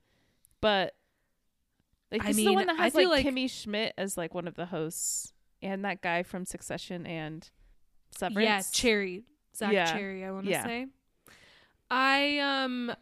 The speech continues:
Speaker 2: I feel like a real-, a game show style of a reality show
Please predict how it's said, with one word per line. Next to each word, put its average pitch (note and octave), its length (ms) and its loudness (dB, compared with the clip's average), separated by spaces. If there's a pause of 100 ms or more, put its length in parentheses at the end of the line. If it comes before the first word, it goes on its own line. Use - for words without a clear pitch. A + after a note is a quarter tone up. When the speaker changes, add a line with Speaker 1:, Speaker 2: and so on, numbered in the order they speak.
(140)
Speaker 2:
I C#4 220 4
feel F#4+ 280 0
like E4+ 320 0 (300)
a B3+ 80 -2 (340)
real-, C4 480 4
a B3+ 80 -2
game D4 360 2
show G#3 560 4
style G3+ 400 0
of G3 100 -4
a F#3+ 80 -6
reality F#3 320 -4
show F#3+ 380 -6